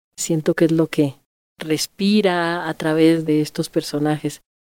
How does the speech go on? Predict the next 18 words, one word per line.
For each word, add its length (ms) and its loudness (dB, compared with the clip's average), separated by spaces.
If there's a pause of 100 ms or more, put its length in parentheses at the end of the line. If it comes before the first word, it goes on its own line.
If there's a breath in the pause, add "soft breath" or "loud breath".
(600)
De 80 0
todas 180 2
maneras, 640 6
la 100 4
historia 440 4
de 80 4
amor, 420 2 (520)
siendo 440 2
una 120 4
historia 500 6
de 100 8
amor 380 2
difícil 600 4
porque 280 0
es 100 -6
un 220 -4 (100)
triángulo 540 2
amoroso, 640 4